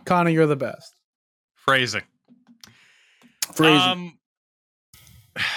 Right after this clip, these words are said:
Speaker 2: couple other things really quickly here, too, as we, uh, kinda get through our, our list of stuff. The Winter Classic jerseys.
Speaker 1: Oh, man.
Speaker 2: That were leaked by the Utah Jazz and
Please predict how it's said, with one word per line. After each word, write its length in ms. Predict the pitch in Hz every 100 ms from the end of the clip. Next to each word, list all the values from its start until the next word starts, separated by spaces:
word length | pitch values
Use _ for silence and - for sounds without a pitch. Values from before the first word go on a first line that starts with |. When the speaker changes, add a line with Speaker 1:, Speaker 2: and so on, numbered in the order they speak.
| - - - _ _ _ -
Speaker 2:
couple 240 | 113 113
other 200 | 127 135
things 680 | 131 135 127 120 - - _
really 240 | 127 127 131
quickly 400 | - 139 147 127
here, 160 | 123
too, 380 | 113 131 135 120
as 160 | 113 107
we, 240 | 117 113
uh, 240 | 107 107 107
kinda 260 | - 127 110
get 240 | 123 -
through 140 | 127 120
our, 160 | 117
our 180 | - 127
list 340 | 131 139 - 127
of 80 | -
stuff. 500 | 165 151 - - - _ _ _ _ _ _ _ _ _ 123
The 100 | 156
Winter 500 | 139 170 185 202 190
Classic 600 | - 160 147 123 139 -
jerseys. 720 | 120 104 87 92 - - - _ _ _ _ -
Speaker 1:
Oh, 300 | 127 127 110
man. 640 | 104 127 151 139 107 76 - _ _ _ _ 123
Speaker 2:
That 220 | 123 120
were 160 | 123
leaked 420 | 110 123 143 - -
by 220 | 120 113
the 100 | 107
Utah 680 | 101 139 180 - 151 147 139
Jazz 760 | 104 131 135 135 139 147 131
and 340 | 135 110 104